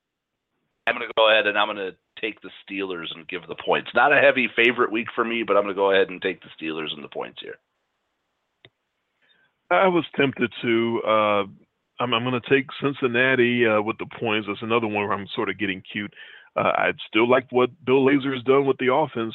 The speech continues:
Speaker 2: since taking over as the O C for Cincinnati. Good short passing game. You, you're gonna need quick passes against the Steelers 'cause otherwise they'll kill Andy Dalton. But,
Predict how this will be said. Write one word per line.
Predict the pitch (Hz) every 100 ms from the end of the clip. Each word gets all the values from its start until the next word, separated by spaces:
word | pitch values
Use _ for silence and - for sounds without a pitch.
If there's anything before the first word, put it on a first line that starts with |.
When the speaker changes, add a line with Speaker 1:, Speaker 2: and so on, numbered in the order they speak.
| -
Speaker 2:
since | 110 -
taking | 113 110
over | 110 117 117 113 110
as | 101
the | 110
O | 113 104
C | 131 117
for | 113 -
Cincinnati. | 120 - 110 131 117 101
Good | - 104 -
short | 117 117
passing | - 131 123 120
game. | 127 131 127 - - -
You, | 113 120 113
you're | 107
gonna | 131 127
need | 113 139 -
quick | - 113
passes | 117 113 101
against | 107 110 95
the | -
Steelers | 123 113 98 -
'cause | 101
otherwise | 104 98 101 98
they'll | 101
kill | - 113 101
Andy | 101 95 -
Dalton. | 107 104 101 -
But, | -